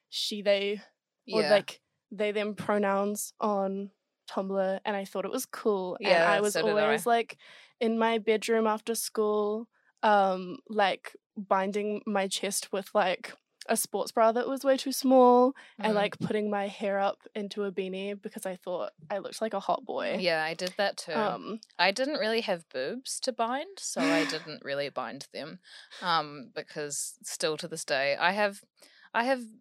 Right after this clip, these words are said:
Speaker 2: very, I have the most average size boob, fun fact.
Speaker 1: <laughs>
Speaker 2: Um, so it's not very hard to, um, look boobless if I wanted to. But yeah, I
Speaker 1: No
Speaker 2: was
Speaker 1: need to flex on us big titty M Bs like that.
Speaker 2: Sorry.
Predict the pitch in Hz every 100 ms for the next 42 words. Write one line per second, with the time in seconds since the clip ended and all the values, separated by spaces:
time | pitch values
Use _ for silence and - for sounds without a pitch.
0 | - - _ 196 175 185 180 170 180 208
1 | 196 - 175 175 170 - 160 143 143 -
2 | - 143 143 - 135 220 254 _ _ -
3 | 127 147 131 247 - - _ - 320 311
4 | - 175 165 160 156 180 175 165 196 185
5 | 208 208 190 - 147 143 139 - - -
6 | - 170 147 143 139 135 156 _ _ 170
7 | 151 - - 147 143 143 143 - 165 147
8 | 131 139 151 - 131 - - - - -
9 | 175 160 - 170 143 151 226 277 359 -
10 | 403 - 214 - - - - 202 202 -
11 | - 214 190 190 190 - 180 - 190 180
12 | 120 151 196 - 170 156 156 156